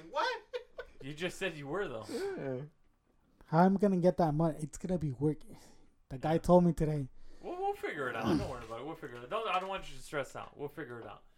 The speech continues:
Speaker 1: We'll figure it out.
Speaker 3: Shit, I'm not stressing. Did you not hear?
Speaker 1: Yeah.
Speaker 3: I
Speaker 1: Oh,
Speaker 3: have
Speaker 1: you
Speaker 3: twenty years, eighty grand.
Speaker 1: That's pretty good. That's a lot of these things right here. You know what I'm saying?
Speaker 3: Shit, it might be
Speaker 1: You know
Speaker 3: his
Speaker 1: what?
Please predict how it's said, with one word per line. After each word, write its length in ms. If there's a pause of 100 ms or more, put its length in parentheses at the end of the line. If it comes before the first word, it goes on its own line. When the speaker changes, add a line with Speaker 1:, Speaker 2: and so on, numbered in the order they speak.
(240)
Speaker 1:
We'll 140
figure 340
it 60
out. 180 (460)
Speaker 3:
Shit, 320
I'm 80
not 120
stressing. 340
Did 220
you 80
not 140
hear? 240 (420)
Speaker 1:
Yeah. 120 (180)
Speaker 3:
I 60
Speaker 1:
Oh, 40
Speaker 3:
have 140
Speaker 1:
you 120
Speaker 3:
twenty 260
years, 340 (120)
eighty 220
grand. 360 (440)
Speaker 1:
That's 180
pretty 260
good. 240 (1080)
That's 160
a 60
lot 160
of 60
these 180
things 160
right 160
here. 160 (640)
You 60
know 60
what 100
I'm 60
saying? 260 (800)
Speaker 3:
Shit, 100
it 340
might 180
be 80
Speaker 1:
You 60
know 60
Speaker 3:
his 80
Speaker 1:
what? 120